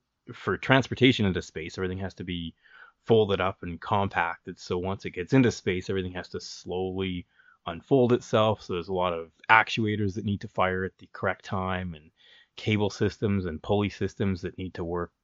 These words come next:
absolutely correctly. And all it takes is something firing slightly out of sequence, and then the next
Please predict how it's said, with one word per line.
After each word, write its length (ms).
absolutely 500
correctly. 720
And 120
all 240
it 100
takes 440
is 140
something 500
firing 420
slightly 420
out 120
of 60
sequence, 600
and 140
then 200
the 120
next 340